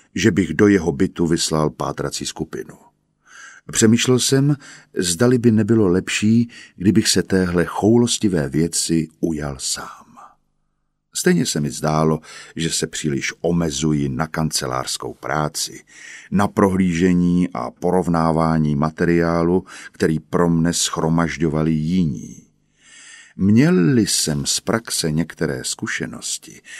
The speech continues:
pro které jsem byl vybrán na vedoucí místo ve vyšetřování případu C L, nemohl jsem je nyní přímo uplatnit. V tomto ohledu byl na tom opravdu lépe Karlíček, i když to byl začátečník,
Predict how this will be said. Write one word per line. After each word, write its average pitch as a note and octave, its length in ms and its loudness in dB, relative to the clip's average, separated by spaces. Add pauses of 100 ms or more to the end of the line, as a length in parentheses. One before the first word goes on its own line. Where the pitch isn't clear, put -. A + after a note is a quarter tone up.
(140)
pro E2 140 0
které E2 280 0
jsem D#2 200 -2
byl C#2 160 -6
vybrán D2+ 640 -2
na D#2 80 -2
vedoucí C#2+ 520 -4
místo D2+ 480 -2
ve D2 140 -6
vyšetřování D2+ 840 -4
případu D2 480 -8
C - 320 -10
L, A2 320 -4 (640)
nemohl D3+ 460 4
jsem D#3 280 0
je D3 160 2
nyní A2+ 400 2
přímo E2 640 -4
uplatnit. - 640 -18 (1200)
V - 60 -4
tomto D#3+ 260 4
ohledu B2 400 4
byl A2 240 4
na F2+ 140 2
tom F2 260 0
opravdu E2 480 0
lépe D#2 320 0
Karlíček, - 800 -2 (420)
i - 60 6
když A#2+ 260 0
to E2 140 2
byl C#2+ 400 0
začátečník, F#2+ 1080 0